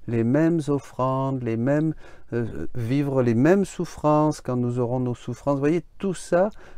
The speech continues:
va devenir en mode divin. En fait, nous allons faire du divin, agir avec le divin et diffuser le divin, comme Jésus, comme Marie, comme la Trinité,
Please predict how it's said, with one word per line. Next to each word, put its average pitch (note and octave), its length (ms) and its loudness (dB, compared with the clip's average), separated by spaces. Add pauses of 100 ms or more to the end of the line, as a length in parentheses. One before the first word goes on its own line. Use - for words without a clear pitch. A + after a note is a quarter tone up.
va B2+ 280 2
devenir C3 560 2
en A#2+ 140 2
mode C#3 500 2
divin. C#3 600 2
En B2 120 -2
fait, F3 260 -2 (120)
nous C#3 180 -2
allons D#3+ 260 2
faire E3+ 580 4
du B2 140 -4
divin, B2 580 0 (460)
agir D#3 600 2
avec B2+ 320 0
le A#2+ 100 0
divin C3 500 0 (260)
et C3 180 0
diffuser D3+ 1120 2
le A2 140 -2
divin, G#2 800 -2
comme C#3+ 320 4
Jésus, A#2+ 500 -2
comme C3+ 260 0
Marie, A#2+ 540 -2
comme C3 280 -2
la B2 120 -2
Trinité, A2 600 -4